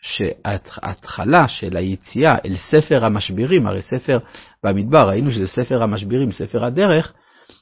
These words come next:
אז זה מתחיל מסדר, והסדר צריך להיות מושלם. לעומת זה, והלוויים למטה אבותם לא הותפקדו בתוכם. עכשיו,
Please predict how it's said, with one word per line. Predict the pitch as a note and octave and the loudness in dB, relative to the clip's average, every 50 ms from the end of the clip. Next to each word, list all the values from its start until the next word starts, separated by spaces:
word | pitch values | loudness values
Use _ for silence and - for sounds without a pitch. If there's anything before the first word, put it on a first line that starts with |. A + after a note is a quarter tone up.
| _ _ - | _ _ -8
אז | - G2 F#2 | -6 -4 -2
זה | G#2+ A#2 | 0 0
מתחיל | B2+ C3 B2+ - - A3+ G#3+ F#3 | 0 0 0 0 2 4 4 4
מסדר, | E3+ D#3+ C#3 - - B2+ A2+ G2+ E2+ D2+ - - - - | 4 2 0 0 4 4 4 4 2 -2 -4 -8 -10 -10
והסדר | G2+ G#2 - - F#3 F#3+ G#3 G3 F#3+ | -10 -8 -4 0 2 4 4 4 4
צריך | - - B2 B2+ C3+ C#3 - - | 2 2 0 2 0 0 0 2
להיות | A#2 A2 G#2 G2+ G#2+ B2 B2+ - _ - | 4 6 6 6 6 6 4 0 _ -4
מושלם. | G#2+ A2 A2+ - - - F2+ D#2+ E2 - _ _ _ _ _ _ _ _ _ _ _ _ _ _ - | -2 -2 -2 -2 -4 -6 -6 -6 -6 -8 _ _ _ _ _ _ _ _ _ _ _ _ _ _ 4
לעומת | A#2 D#3+ F3 F3 D3+ A#2 G2 | 8 8 10 10 8 6 4
זה, | F2+ F#2 A#2+ E3 G3+ B3 - - A2 | 4 4 6 6 8 6 6 4 2
והלוויים | A2 A2 G#2+ A2 A2 A#2 A#2 A2+ A#2+ A2+ C3 G3 B3+ C4+ A#3 F3+ E3 G3 B3 C4 - _ _ - - - _ _ _ _ - | 2 2 4 4 4 2 2 2 2 0 2 4 6 6 6 6 4 2 0 -2 -6 _ _ -20 -20 -20 _ _ _ _ -6
למטה | G#2+ G#2 A2 G2+ G#2+ G#2 - - D#3+ E3 E3 | -2 0 0 2 0 0 2 4 6 6 6
אבותם | D#3+ E3+ F3 E3+ - A3+ - - G#3+ G3+ G#3+ - - | 6 4 2 2 4 6 6 6 6 4 2 -2 -2
לא | - C3+ C#3 D3+ F3 G#3+ A#3 A#3 B3+ A3+ F3 | 2 4 8 8 10 10 10 10 8 6 0
הותפקדו | C#3 B2 F3 G#3 - - - - D#3 - _ - D#3 D3 - - C3+ A2+ A2 A#2 D3 F3 E3 E3 E3 E3 - _ | 0 4 4 4 4 4 0 -2 -6 -4 _ 0 0 0 0 2 2 2 4 6 6 6 8 6 6 2 -2 _
בתוכם. | - A#2 B2 C#3 D3+ D#3 D3+ D3+ _ - A#2 A2+ A2+ A2 G#2+ - - - A#2 F#2+ D#2+ C2 - - - _ _ _ _ _ _ _ _ _ _ _ _ _ _ _ _ _ | -4 0 4 6 6 4 4 2 _ 2 4 6 6 6 4 0 0 2 2 2 2 2 -4 -10 -16 _ _ _ _ _ _ _ _ _ _ _ _ _ _ _ _ _
עכשיו, | - - G#2+ F#2 | -10 -6 -4 -4